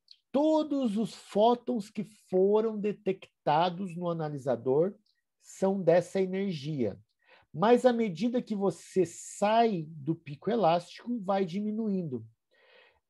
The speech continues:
E à medida que você, que a diferença de energia aqui é, corresponde a uma transição interna dentro do seu material,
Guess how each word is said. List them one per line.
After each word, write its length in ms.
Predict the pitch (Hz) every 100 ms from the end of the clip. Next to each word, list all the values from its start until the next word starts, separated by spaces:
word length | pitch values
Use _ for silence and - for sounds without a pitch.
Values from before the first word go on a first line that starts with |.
| _
E 320 | 247 294 330 - _ -
à 80 |
medida 420 | 208 226 190 240 240
que 160 | 226
você, 320 | 196 220 -
que 120 | - 214
a 60 |
diferença 1040 | 156 160 294 - 247 202 185 269 320 - 254
de 140 | 185
energia 880 | 220 202 185 131 123 175 160 120 104 - _ _ _ _ _ _ _ _ _ _ _ _ _ _ _
aqui 520 | 127 135 - 165 110 - _ _ _ _ _ _ _ _ _ _ _ _ _ _ _ _ _ _ _ _ _ _ -
é, 300 | 165 165 - _ _ _ _
corresponde 880 | 233 202 214 - - 214 262 262 196
a 40 |
uma 160 | 208 190
transição 600 | - 226 190 185 - 226
interna 640 | 226 170 - 214 262 233
dentro 320 | 165 180 165
do 100 | 151
seu 220 | 143 - 147
material, 760 | 135 143 123 151 220 160